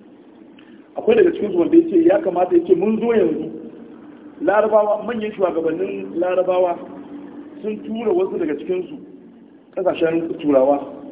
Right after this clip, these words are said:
don su je su samu wani ɗan ilimi su dawo su karantar da jama'a. Wallahi suka dawo suka yi ridda. <laughs> Wani ya zo ya ce mun zo mu sanar da ku cewa wajibi ne in muna so mu samu nasara sai mun watsar da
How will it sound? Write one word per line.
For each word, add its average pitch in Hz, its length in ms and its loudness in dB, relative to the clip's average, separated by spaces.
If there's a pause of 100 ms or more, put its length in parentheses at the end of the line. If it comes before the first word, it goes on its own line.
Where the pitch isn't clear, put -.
(140)
don 175 120 4
su 143 60 -4
je 170 120 8
su 170 60 -6
samu 165 220 4
wani 170 140 4
ɗan 175 160 2
ilimi 185 380 4
su - 80 -6
dawo 160 200 4
su 160 60 -6
karantar 160 300 -2
da 143 80 -4
jama'a. 127 340 -6 (600)
Wallahi 151 280 0
suka 160 180 -2
dawo 147 140 6
suka 147 140 0
yi 131 60 6
ridda. 127 300 0 (480)
<laughs> - 1400 -6 (1000)
Wani 160 220 4
ya - 100 10
zo - 120 4
ya 165 100 8
ce - 240 2
mun 175 320 0
zo 190 280 8 (800)
mu 143 180 -6
sanar 180 220 0
da 165 100 4
ku 165 160 2
cewa 156 240 4
wajibi 170 520 2
ne 165 80 -4
in 170 120 -4
muna 170 220 -2
so 175 100 0
mu 160 100 -4
samu 143 200 -6
nasara 160 360 -4
sai 170 80 2
mun 175 140 -2
watsar 180 240 -2
da 160 80 -2